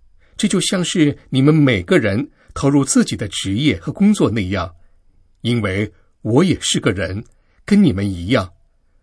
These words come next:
当我承担起这个职务时，我做事必须尽量谦逊，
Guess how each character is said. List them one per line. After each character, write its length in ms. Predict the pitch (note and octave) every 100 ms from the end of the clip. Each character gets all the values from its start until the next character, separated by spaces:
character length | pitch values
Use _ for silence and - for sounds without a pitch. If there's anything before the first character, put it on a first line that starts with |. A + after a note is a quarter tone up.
| _ _
当 160 | C3 C3
我 120 | A#2+
承 200 | - F3
担 180 | D3 D#3+
起 360 | - G#2 G2+
这 120 | - D#3+
个 80 |
职 220 | B2 - D3+
务 160 | G3+
时， 400 | A2 - G2 - _ _ _ _ -
我 260 | A#2+ A2+
做 240 | - A3+ B2+
事 340 | - C#3 - _ _ -
必 120 | E3+
须 340 | - F3 E3+ - -
尽 220 | - G#2
量 200 | G#2+ G#2
谦 300 | F2 - G3
逊， 300 | G3 - F#2+